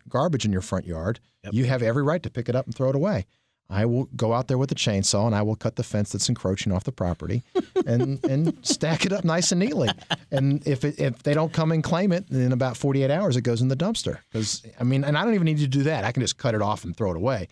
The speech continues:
Speaker 1: But I try to be nice about it, and I try to send letters and tell people.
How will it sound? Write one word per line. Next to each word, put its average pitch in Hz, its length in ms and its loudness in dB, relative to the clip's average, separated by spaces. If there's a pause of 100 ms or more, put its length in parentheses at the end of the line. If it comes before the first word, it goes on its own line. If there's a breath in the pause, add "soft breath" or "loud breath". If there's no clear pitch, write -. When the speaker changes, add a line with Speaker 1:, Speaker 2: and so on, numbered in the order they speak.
(340 loud breath)
Speaker 1:
But 139 80 -2
I 139 100 0
try 127 240 -2
to 147 80 0
be 147 100 0
nice 170 280 2
about 87 260 0
it, 98 40 0
and 104 120 -2
I 117 100 0 (180)
try 110 140 -2
to 117 60 0
send 123 260 2
letters 98 320 0
and 117 160 -2
tell 92 160 -8
people. 117 320 -6